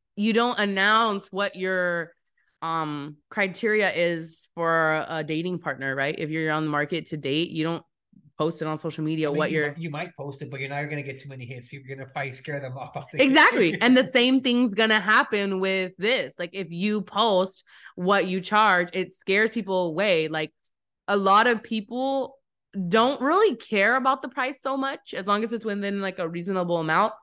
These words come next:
Speaker 1: They care more about the experience. They care more about your skill. They care more about how much attention you're gonna give to them. Like, there's other factors that matter more than price.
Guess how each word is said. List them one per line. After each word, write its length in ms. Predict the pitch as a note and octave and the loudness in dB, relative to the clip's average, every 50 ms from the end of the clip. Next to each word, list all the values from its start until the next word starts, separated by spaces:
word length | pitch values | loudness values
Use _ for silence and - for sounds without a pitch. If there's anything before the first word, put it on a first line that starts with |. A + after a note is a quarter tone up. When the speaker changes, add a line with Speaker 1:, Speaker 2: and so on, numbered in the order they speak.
| _ _ _ _ _ _ - | _ _ _ _ _ _ 0
Speaker 1:
They 160 | F#3 G#3+ G#3+ | 2 2 2
care 240 | G#3 - C4 A#3+ A#3 | 2 2 2 2 2
more 200 | A3 G3 G3 G#3 | 2 2 2 2
about 260 | G#3+ G3 F#3 F3+ F3+ | 2 2 0 -2 -2
the 80 | F#3+ | -6
experience. 800 | E3 D#3+ - - - - A3+ A3 A3 A3 G#3+ G#3 G#3 G#3 G#3+ - - | -8 -8 -10 -16 -10 -4 0 0 2 2 2 0 0 -2 -4 -4 -2
They 160 | G3 F#3+ F#3+ | -2 -2 -2
care 240 | F#3 A3+ G#3+ G3 G3 | 0 0 0 0 0
more 280 | F#3+ F3+ F3 F3+ F3+ | 0 0 0 2 2
about 560 | F3+ F3 E3+ E3+ F3 F3 E3+ E3+ E3+ E3 - _ _ _ _ _ _ _ _ _ _ _ _ _ _ _ _ | 0 0 0 0 2 2 2 2 0 -2 -6 _ _ _ _ _ _ _ _ _ _ _ _ _ _ _ _
your 160 | F#3 F#3 F#3 | -8 -8 -8
skill. 720 | F3+ - - - - A3 A3+ A3 G#3+ G#3 G#3 G#3 G3+ G3+ G#3 G#3 | -8 -10 -16 -2 0 4 4 6 6 6 6 6 6 4 2 0
They 120 | G3+ G3 | -4 -4
care 200 | - A#3+ A3 G#3+ | 0 0 0 0
more 220 | G#3+ G#3 G3+ F#3 | 2 0 0 0
about 320 | F#3+ F#3+ F3+ E3+ E3+ D#3+ - - _ _ _ _ _ _ | 0 0 0 0 -2 -2 -6 -14 _ _ _ _ _ _
how 120 | A3 G#3 G3+ | -4 -4 -2
much 260 | G3 G3+ G#3 G3+ - - | 0 -2 -2 -4 -4 -8
attention 460 | F3+ F3+ - - C4 B3 A#3+ A#3 B3 | -10 -10 -4 -2 0 0 0 0 0
you're 120 | A#3+ A#3 A3+ | 0 0 0
gonna 120 | A3+ G#3+ | 0 0
give 200 | F#3+ G#3+ G#3+ G#3 G#3 | -2 -2 -4 -4 -4
to 100 | - G#3+ | -6 -4
them. 320 | F#3+ G3+ G3 G3 G3 G3 | -2 0 0 0 0 0
Like, 220 | F#3+ F3+ F3+ _ _ _ _ _ _ _ _ | -2 -4 -4 _ _ _ _ _ _ _ _
there's 240 | - A3 C4 C#4+ C#4 - | 2 2 2 2 2 0
other 240 | - G#3+ A3 A#3+ A#3+ | 0 2 2 2 0
factors 460 | - - G3 F#3 G3 - A#3 A#3 A3 | 0 0 0 0 0 -2 -6 -6 -4
that 120 | A3 G3+ F#3+ | -4 -2 -2
matter 280 | F#3+ F#3 F#3 G3 G3 | 0 0 0 0 -2
more 200 | F#3+ F3+ F3+ F#3+ | -2 -2 -2 -2
than 140 | G#3+ G#3+ F#3+ | -4 -6 -8
price. 320 | F#3+ - G3 G3 A3 A#3 | -6 -4 -2 0 0 -2